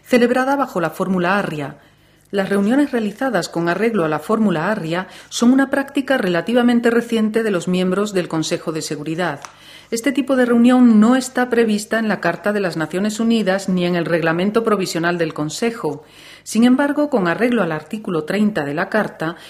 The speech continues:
el Consejo es responsable de su propio reglamento y establece sus prácticas a su entera discreción. Estas reuniones, de carácter muy oficioso,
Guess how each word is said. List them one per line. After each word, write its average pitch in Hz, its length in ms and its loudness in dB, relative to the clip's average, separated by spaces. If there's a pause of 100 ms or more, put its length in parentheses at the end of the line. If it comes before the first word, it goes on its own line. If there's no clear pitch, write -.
(140)
el 208 140 0
Consejo 277 720 0
es 254 220 -4
responsable 262 680 0
de 226 100 0
su 196 220 -4
propio 254 320 2
reglamento 165 580 -2
y 175 100 -2
establece 247 520 -2
sus 247 220 -6
prácticas 220 680 -6
a 196 120 0
su 196 160 -4
entera 208 360 -2
discreción. 160 760 -4 (600)
Estas 226 280 -2
reuniones, 233 680 2
de 160 120 -2
carácter 180 480 -2
muy 196 300 4
oficioso, 180 800 -2